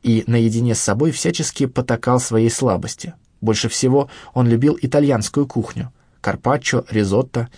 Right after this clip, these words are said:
салат из маринованного мяса осьминога. Но не отказался бы сейчас и от самых обычных спагетти.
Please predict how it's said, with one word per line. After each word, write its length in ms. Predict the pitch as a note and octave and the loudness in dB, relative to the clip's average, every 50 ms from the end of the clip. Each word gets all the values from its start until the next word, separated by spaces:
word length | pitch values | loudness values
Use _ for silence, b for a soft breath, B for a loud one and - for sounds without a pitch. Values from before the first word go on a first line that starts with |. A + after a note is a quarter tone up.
| b b | b b
салат 500 | b - - A2 G2 G2 G2+ A#2+ B2+ - | b -2 -2 0 0 0 0 -2 -2 -4
из 240 | - - C#3 B2+ B2+ | -2 0 0 2 4
маринованного 680 | B2+ B2 A#2 A#2 A#2+ A#2+ A#2 A#2 A2+ A2+ A2 A2 G#2+ G#2 | 4 4 4 2 2 2 2 2 2 2 0 0 0 0
мяса 340 | G#2 G#2 G2+ G2 - A2+ | 0 0 -2 -2 0 -2
осьминога. 640 | G#2+ - - A#2+ A2+ A2 A2 G2+ G2+ F#2+ G2+ - - - B B B B B B B B B B B B B B B B | -2 0 0 -2 -2 0 0 0 0 -2 -2 -4 -6 -10 B B B B B B B B B B B B B B B B
Но 280 | C3 D3 E3+ - - - | 0 2 2 2 2 0
не 120 | C#3 D3 D#3 | 0 2 2
отказался 560 | C3+ - - A#2+ A2 C3 E3 F3+ F3 - - | 2 2 0 0 2 2 0 0 0 0 -2
бы 100 | D3+ C#3+ | -2 -2
сейчас 500 | - - B2 - - C#3+ C3+ C3+ - - _ _ - | -2 -2 -2 0 0 0 0 -2 -4 -10 _ _ -4
и 100 | C3 C3 | 0 0
от 140 | B2 B2+ - | 0 0 0
самых 380 | - E3+ E3+ F3 E3+ - - | 0 0 2 2 0 0 0
обычных 400 | - A#2 A2 G#2+ - - B2 A#2+ | -2 0 0 0 0 -2 -4 -4
спагетти. 640 | - - - C#3 B2+ - F2 E3+ - - - E3+ | -4 -2 -2 -2 -2 -4 -6 -8 -10 -12 -14 -14